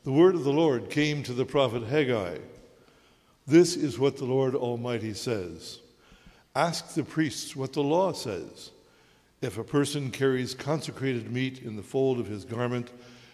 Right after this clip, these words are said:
and that fold touches some bread or stew, some wine,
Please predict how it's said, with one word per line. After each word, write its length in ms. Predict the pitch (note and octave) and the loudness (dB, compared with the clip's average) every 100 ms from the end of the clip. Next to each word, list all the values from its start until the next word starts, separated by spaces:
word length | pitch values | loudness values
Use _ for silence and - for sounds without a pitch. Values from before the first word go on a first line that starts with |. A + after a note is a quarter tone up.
| - | -12
and 140 | A2+ | -2
that 220 | C#3 C#3+ | 0 0
fold 500 | - E3 D#3+ C3 A#2 | 0 2 4 2 -2
touches 480 | - D#3+ - A2+ G#2 | -2 -2 -2 -8 -10
some 440 | - C3+ B2+ A2+ G2+ G#2+ | -4 -4 -2 -6 -10 -6
bread 320 | A#2+ C3+ C3+ | -2 0 0
or 180 | F#2 E2 | -4 -8
stew, 520 | - - C3 C3+ C#3 | -10 -4 0 0 -2
some 260 | - F2+ | -8 -12
wine, 540 | G2+ B2 C3+ C#3+ C#3 | -4 0 0 0 -4